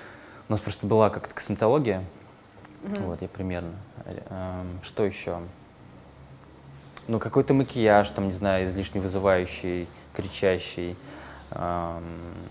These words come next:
Speaker 1: мне больше нравится такое естественное.
Speaker 2: Мгм. Обращаешь ли ты внимание на стиль в одежде?
Speaker 1: Э, в-, да, я визуал, вот если ты, ты видишь, это всё, вот это, вот это всё я придумал, кстати. А, да, мне очень важно, чтобы девушка была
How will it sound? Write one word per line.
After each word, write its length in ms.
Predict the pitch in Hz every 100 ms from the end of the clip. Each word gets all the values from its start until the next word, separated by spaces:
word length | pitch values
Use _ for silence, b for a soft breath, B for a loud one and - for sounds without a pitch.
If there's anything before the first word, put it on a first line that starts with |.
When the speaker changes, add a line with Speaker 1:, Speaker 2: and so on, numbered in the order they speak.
| 101 104 - - -
Speaker 1:
мне 180 | 101 123
больше 280 | 117 -
нравится 240 | 104 92 -
такое 240 | - 90
естественное. 600 | 90 - 92 - 85 87 95 - - -
Speaker 2:
Мгм. 260 | 208 190 202 - - - - - - -
Обращаешь 400 | 202 233 311 311
ли 60 |
ты 80 | 311
внимание 300 | 262 254 233
на 100 | 220
стиль 260 | 214 220 196
в 40 |
одежде? 400 | 190 180 180 175 196 - - -
Speaker 1:
Э, 180 | - -
в-, 460 | - 57 82 92 90 -
да, 340 | 101 92 85 80 -
я 640 | 104 120 127 117 101 95
визуал, 500 | 95 95 98 117 120 92
вот 140 | 92
если 260 | - - -
ты, 20 | - -
ты 80 |
видишь, 300 | 92 107 98 -
это 80 | -
всё, 200 | - 85
вот 280 | 87 95
это, 200 | 113 110
вот 100 | 110
это 120 | 120 -
всё 140 | 113
я 160 | 104 95
придумал, 360 | 92 90 92
кстати. 240 | 92 - - - B B B B B B B B -
А, 440 | 117 110 110 107 104 B B B
да, 160 | 113 104
мне 140 | 101
очень 160 | 123 -
важно, 160 | 110 95
чтобы 220 | - 90
девушка 280 | 92 92 -
была 400 | 90 90 90 87